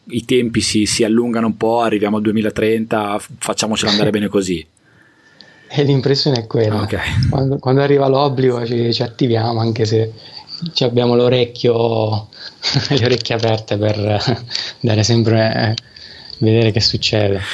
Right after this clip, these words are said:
Speaker 1: Ma quindi teoricamente, eh, adesso mi viene in mente, m-, ripre-, guardando la tavola del, periodica del bim che ho qua davanti,
Speaker 2: Mm.
Speaker 1: cioè, e tutto questo processo magari è, è sicuramente il, ehm, l'effetto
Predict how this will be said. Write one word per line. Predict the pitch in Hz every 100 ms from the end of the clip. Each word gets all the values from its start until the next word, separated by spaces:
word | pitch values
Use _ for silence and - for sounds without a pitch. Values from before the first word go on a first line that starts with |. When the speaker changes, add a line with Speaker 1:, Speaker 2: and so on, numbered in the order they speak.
| - -
Speaker 1:
Ma |
quindi | - 247 170
teoricamente, | - 127 127 135 170 208 147 117
eh, | - - - -
adesso | 98 98 95 120 110
mi | 110
viene | 104
in | 104
mente, | 104 98 101
m-, | - 113
ripre-, | 110 104 104
guardando | 113 110 110 120
la | 104
tavola | - 107
del, | 101 101 98
periodica | 107 101 101 98 101
del | 95
bim | 92 104 101
che | 98
ho | 92
qua | 98
davanti, | 98 101 123 127 107 90 - - - - -
Speaker 2:
Mm. |
Speaker 1:
cioè, | 110 143
e | - 135
tutto | 180 170
questo | - 147 117
processo | - 139 160 175 123
magari | 107 131 123
è, | 104
è | 107 110 110
sicuramente | 98 110 123 127 123 113
il, | 113 110 104
ehm, | 104 101 101 98 98 98 101 104 - 101 95
l'effetto | 110 107 - 120 - 113 107 107